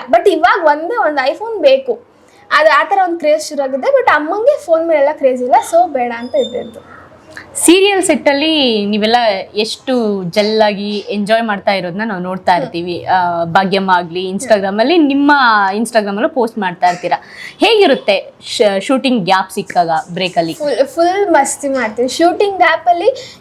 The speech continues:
Speaker 1: ಏನ-, ಆ, ಎ-, ಎಲ್ಲ ಫುಲ್ ಕಾಮಿಡಿ ಆಗಿ ಚೆನ್ನಾಗ್ ಮಾತಾಡ್ಕೊಂಡಿರ್ತಾರೆ.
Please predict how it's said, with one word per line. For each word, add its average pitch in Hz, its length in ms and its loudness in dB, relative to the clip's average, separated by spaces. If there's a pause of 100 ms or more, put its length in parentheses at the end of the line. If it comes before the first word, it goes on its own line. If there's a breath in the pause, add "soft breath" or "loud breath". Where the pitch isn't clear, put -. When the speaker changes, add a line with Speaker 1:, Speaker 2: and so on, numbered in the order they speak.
(100)
Speaker 1:
ಏನ-, 330 640 2
ಆ, 320 40 0
ಎ-, 302 280 -6
ಎಲ್ಲ 349 580 0 (180)
ಫುಲ್ 320 240 -8
ಕಾಮಿಡಿ 294 560 -2
ಆಗಿ 262 600 -2 (160)
ಚೆನ್ನಾಗ್ 359 440 2
ಮಾತಾಡ್ಕೊಂಡಿರ್ತಾರೆ. 311 1200 0